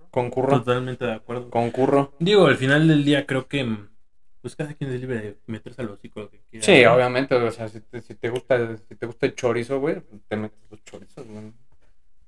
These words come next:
Speaker 2: Digo, o
Speaker 1: Sin
Speaker 2: sea, creo
Speaker 1: pedos,
Speaker 2: que,
Speaker 1: güey.
Speaker 2: creo que nos faltan,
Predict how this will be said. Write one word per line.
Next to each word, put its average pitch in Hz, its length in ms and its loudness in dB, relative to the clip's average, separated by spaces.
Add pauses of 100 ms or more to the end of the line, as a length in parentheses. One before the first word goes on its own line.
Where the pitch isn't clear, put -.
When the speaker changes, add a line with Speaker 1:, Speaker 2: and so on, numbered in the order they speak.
(460)
Speaker 2:
Digo, 202 260 4
o 139 80 4
Speaker 1:
Sin - 80 2
Speaker 2:
sea, - 80 2
creo 208 120 4
Speaker 1:
pedos, 185 240 8
Speaker 2:
que, 147 60 2
Speaker 1:
güey. 143 200 2
Speaker 2:
creo 196 160 -2
que 220 60 -6
nos 165 140 -2
faltan, 151 320 -6